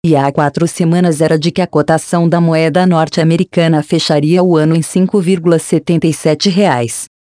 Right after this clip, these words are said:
Para dois mil e vinte e seis e dois mil e vinte e sete, as expectativas se mantêm estáveis,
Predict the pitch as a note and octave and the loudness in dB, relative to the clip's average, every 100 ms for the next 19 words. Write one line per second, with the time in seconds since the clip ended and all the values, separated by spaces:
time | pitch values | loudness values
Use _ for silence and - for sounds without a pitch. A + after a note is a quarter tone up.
0 | - D#3+ B2+ B2+ C#3 C#3+ D#3 F3+ D3+ F#3 | -4 0 0 2 2 2 2 2 2 2
1 | F#3+ D3+ - D#3+ D3 C#3+ D#3+ D#3+ C#3 E3+ | 2 -2 -2 -2 0 0 2 2 2 2
2 | F#3+ D#3 G3 F#3+ D3+ - D#3 D3 D#3+ F#3+ | 2 2 0 0 -4 -2 0 0 0 -4
3 | F#3 _ E3 D#3 D3 - F3 D#3 E3 C#3 | -6 _ -2 0 0 -2 -2 0 -2 0
4 | - F3 E3 - D3+ C#3+ C#3+ C3+ E3 E3+ | 0 2 2 0 -2 0 0 0 0 0
5 | D#3 - C#3+ C3 B2+ A2+ | 0 -2 -2 0 -2 -4